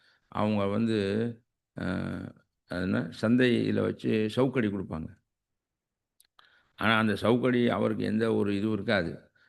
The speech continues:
ஆனா, அவர் பகவான்கிட்ட பிரேயர் பண்ணுவாரு, "தயவு செய்து இவங்களையெல்லாம் மன்னித்து விடுங்கள், ஏன்னா அவங்களுக்கு அறியாம தவறுகளை பண்ணுகிறார்கள்." அதே மாதிரி தான் நம்மளும்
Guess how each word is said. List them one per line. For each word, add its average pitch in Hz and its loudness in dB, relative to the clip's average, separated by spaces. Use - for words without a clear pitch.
ஆனா, 123 0
அவர் 117 2
பகவான்கிட்ட 113 0
பிரேயர் 113 2
பண்ணுவாரு, 95 -6
"தயவு 117 4
செய்து 120 2
இவங்களையெல்லாம் 117 2
மன்னித்து 113 0
விடுங்கள், 90 -4
ஏன்னா 147 2
அவங்களுக்கு 143 2
அறியாம 131 4
தவறுகளை 131 4
பண்ணுகிறார்கள்." 98 -2
அதே 143 0
மாதிரி 135 0
தான் 117 -2
நம்மளும் 120 0